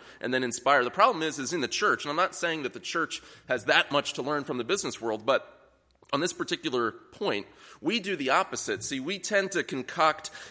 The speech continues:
elaborate programs designed to get people in the door of church and then hope that they contract the Christian faith by osmosis or by contact. Right? We,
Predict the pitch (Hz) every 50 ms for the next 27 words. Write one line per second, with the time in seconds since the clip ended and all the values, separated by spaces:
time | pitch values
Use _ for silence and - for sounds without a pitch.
0 | - - 123 127 131 127 135 165 202 214 214 220 208 - - - 196 202 202 -
1 | 151 139 117 117 113 104 - 120 117 107 123 127 139 156 156 156 156 135 - 117
2 | 104 139 - - - 160 147 - 151 143 135 123 120 110 95 120 131 151 156 135
3 | - - - - - 95 95 98 - - 113 113 117 110 117 151 156 147 - -
4 | 135 - 135 135 131 - 120 117 - - 175 160 151 - - - 113 - - 160
5 | 143 - - 123 117 - - 151 143 117 104 - - - - - - - - -
6 | - - 107 113 113 113 110 - 113 113 123 - - 95 - - 98 95 110 107
7 | - - - 120 120 113 - - 82 87 - - - - - _ _ _ _ _
8 | _ _ _ _ _ _ _ _ _ _ _ _ - 110 110 113 - 123 131 131
9 | -